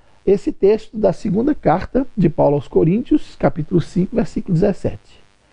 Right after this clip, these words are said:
E o apóstolo Paulo diz assim: assim que se alguém está em Cristo,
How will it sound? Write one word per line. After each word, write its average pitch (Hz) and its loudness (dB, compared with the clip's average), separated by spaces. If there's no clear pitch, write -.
E 165 4
o - 4
apóstolo 160 0
Paulo 151 2
diz 170 2
assim: 160 0
assim 349 2
que - 2
se - -2
alguém 151 2
está 165 -2
em 170 4
Cristo, 208 2